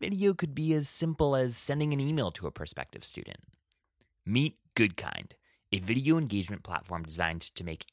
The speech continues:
each one of your prospects feel like they're getting the extra special treatment.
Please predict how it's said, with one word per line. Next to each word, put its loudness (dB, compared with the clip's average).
each -4
one 2
of -2
your -2
prospects 0
feel -4
like -4
they're -4
getting -6
the -14
extra 2
special -4
treatment. -12